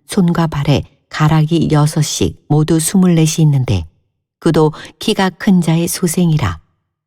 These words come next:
그가 이스라엘을 능욕함으로 다윗의 형 시므아의 아들 요나단이 그를 죽이니라.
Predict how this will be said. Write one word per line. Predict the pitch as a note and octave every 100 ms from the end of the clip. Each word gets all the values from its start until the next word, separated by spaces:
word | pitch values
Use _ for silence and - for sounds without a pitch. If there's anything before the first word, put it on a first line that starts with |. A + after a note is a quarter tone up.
| _ _
그가 | - D#3+ D#3+ -
이스라엘을 | D#3+ E3+ - F3+ E3+ F#3 F3
능욕함으로 | F3 F3 F#3 - E3 D#3 C#3 E2+ - _ _ _ _ _ _ _
다윗의 | E3+ E3 D#3+ E3 D#3+
형 | D#3 D3+
시므아의 | - - F3+ E3+ E3 D#3+
아들 | D3+ D3+ D3+ G2+ - _
요나단이 | - F3 E3+ D#3+ D3+ D3 -
그를 | - D#3+ D#3
죽이니라. | - E3 E3+ D#3 D3 F2+